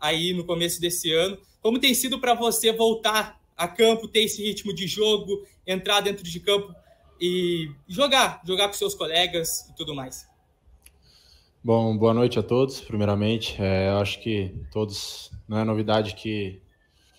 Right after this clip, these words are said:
Speaker 2: dois mil e vinte e um foi um ano muito difícil pra mim, mas, graças a Deus, tô totalmente recuperado da lesão, pouco a pouco voltando ao ritmo de jogo, nos treinamentos, nos jogos, entrando. E pra mim tem sido,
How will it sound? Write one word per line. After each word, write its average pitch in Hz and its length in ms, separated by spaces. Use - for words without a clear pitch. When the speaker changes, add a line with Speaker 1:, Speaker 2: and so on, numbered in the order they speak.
Speaker 2:
dois 110 160
mil 107 100
e - 20
vinte 107 220
e 117 60
um 107 80
foi 113 120
um 110 100
ano 110 120
muito 110 580
difícil 107 380
pra 110 120
mim, 113 320
mas, 98 1040
graças 110 320
a 117 60
Deus, 117 680
tô 113 220
totalmente 117 560
recuperado 110 400
da 107 60
lesão, 120 600
pouco 117 220
a 104 60
pouco 110 320
voltando 107 580
ao 101 120
ritmo 107 220
de 104 140
jogo, 117 640
nos 104 140
treinamentos, 113 580
nos 110 180
jogos, 117 460
entrando. 113 560
E 104 420
pra 107 180
mim 113 140
tem 117 160
sido, 113 520